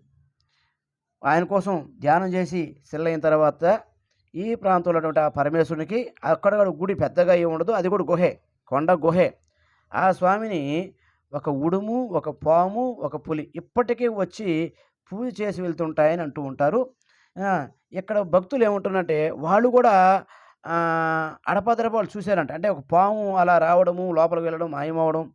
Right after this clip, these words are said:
ఆ, ఇక్కడ పూజారిని అడిగితే అదే చెప్పారు. తర్వాత ఏమంటే, ఆ, ఈ పరిసరాల్లో ఉడుము కూడా తరచూ కనిపిస్తుందని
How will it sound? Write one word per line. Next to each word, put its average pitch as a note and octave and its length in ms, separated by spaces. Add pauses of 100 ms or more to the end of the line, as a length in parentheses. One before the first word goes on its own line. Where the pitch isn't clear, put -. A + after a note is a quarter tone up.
(600)
ఆ, F3+ 40 (400)
ఇక్కడ E3 120
పూజారిని F3+ 520
అడిగితే E3+ 280
అదే D#3+ 260
చెప్పారు. E3 300
తర్వాత F3 420
ఏమంటే, F3 500 (340)
ఆ, D#3+ 320
ఈ E3+ 80
పరిసరాల్లో G3 520
ఉడుము F#3+ 280
కూడా F#3+ 360
తరచూ E3+ 340
కనిపిస్తుందని D#3+ 880